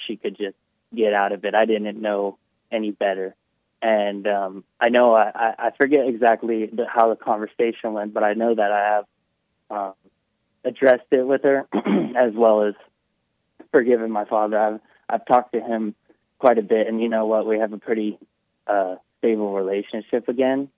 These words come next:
And, um, I just realized that I do have love for both of them, and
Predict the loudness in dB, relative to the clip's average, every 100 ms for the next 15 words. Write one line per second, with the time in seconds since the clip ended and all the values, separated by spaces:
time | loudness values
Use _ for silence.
0 | _ _ _ _ _ -6 -4 -4 -6 -8
1 | -6 -4 -4 -10 -14 _ -4 -4 -2 -6
2 | -4 -2 -2 -2 -4 -4 -4 -4 -4 -4
3 | -2 -2 -4 -8 -6 -4 -6 -6 -8 -10
4 | -16